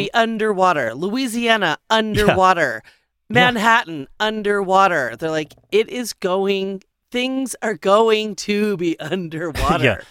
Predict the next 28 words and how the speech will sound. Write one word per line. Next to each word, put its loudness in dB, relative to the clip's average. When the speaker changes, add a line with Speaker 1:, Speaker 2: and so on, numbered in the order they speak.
Speaker 1:
Battery 0
Park -2
City -4
is -6
gone, -2
people. 0
Speaker 2:
Bye. 2
<laughs> -10
Speaker 1:
<laughs> -2
Speaker 2:
Right. 0
Speaker 1:
Yeah. -2
Speaker 2:
So -10
Speaker 1:
You 2
know, 0
Speaker 2:
it's -6
Speaker 1:
I -2
Speaker 2:
like, -4
Speaker 1:
was, -4
I -12
Speaker 2:
wow. 0
Speaker 1:
that's -2
a -2
horrible -2
thing -6
to -14
think, -6
but, -10
like, -6